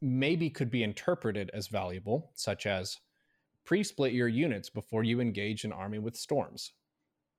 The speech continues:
you just took a stab and called them bad, basically. So that was not a very good move. Maybe they can figure it out eventually, but a lot of people, they withdraw and they kind of close themselves off if they realize someone is gonna hassle them.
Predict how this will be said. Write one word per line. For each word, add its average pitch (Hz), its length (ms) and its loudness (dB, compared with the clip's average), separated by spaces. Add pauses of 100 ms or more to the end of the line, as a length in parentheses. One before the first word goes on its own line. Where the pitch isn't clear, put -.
(280)
you 160 140 2
just 165 180 0
took 143 140 2
a 127 40 2
stab 113 320 2
and 104 100 -4
called 95 200 -2
them 90 120 -8
bad, 90 300 -6 (280)
basically. - 500 -6 (840)
So - 140 -6
that 135 120 6
was 131 160 2
not 135 160 2
a 110 40 0
very 107 220 2
good 95 240 -4
move. 151 400 0 (640)
Maybe 170 360 4
they 160 140 4
can 135 160 0
figure 113 360 2
it 98 80 0
out 107 240 2
eventually, 147 720 0 (460)
but 120 120 4
a 123 140 4
lot 156 100 6
of 147 100 0
people, 113 640 2 (460)
they 110 360 4
withdraw 117 640 2
and 110 120 0
they 107 80 0
kind 113 240 -2
of - 240 -8 (420)
close 127 300 4
themselves 104 480 0
off 98 340 -2
if - 160 -10
they 110 140 -2
realize 104 420 -4
someone 95 340 -6
is 95 200 -12
gonna 90 160 -10
hassle - 360 -10
them. - 240 -16